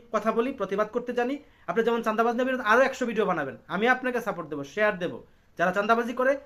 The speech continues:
সাপোর্ট দেবো। আরেকটা কথা বলি চাঁদার বিষয়ে, জামাত চাঁদা ছাড়া চলে? জামাত চাঁদা ছাড়া সংগঠন চলে? ওরা বলে হাদিয়া, ওরা আরবি শব্দ ব্যবহার করে। আবার এনসিপি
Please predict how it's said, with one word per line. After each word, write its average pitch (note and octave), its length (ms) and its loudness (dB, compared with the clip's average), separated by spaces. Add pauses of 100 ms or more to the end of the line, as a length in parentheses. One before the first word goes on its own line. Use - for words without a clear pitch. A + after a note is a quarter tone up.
(180)
সাপোর্ট G#3+ 260 -2
দেবো। C#3+ 180 -4 (720)
আরেকটা A3 280 2
কথা A3+ 160 0
বলি F#3+ 120 -4
চাঁদার F#3+ 340 0
বিষয়ে, C#3+ 280 -8 (380)
জামাত F3 280 -2
চাঁদা F#3 180 -4
ছাড়া G3+ 200 -2
চলে? G#3 280 -4 (800)
জামাত F3+ 300 -2
চাঁদা F#3 180 -2
ছাড়া G3+ 180 -2
সংগঠন G3+ 380 -6
চলে? A3 380 -2 (500)
ওরা G3+ 200 4
বলে A#3 220 4
হাদিয়া, F#3+ 480 0
ওরা F#3 180 2 (160)
আরবি A#3 220 2
শব্দ - 220 -2 (100)
ব্যবহার E3 240 2
করে। B2 200 -8 (380)
আবার A3 200 2 (280)
এনসিপি C#4 580 0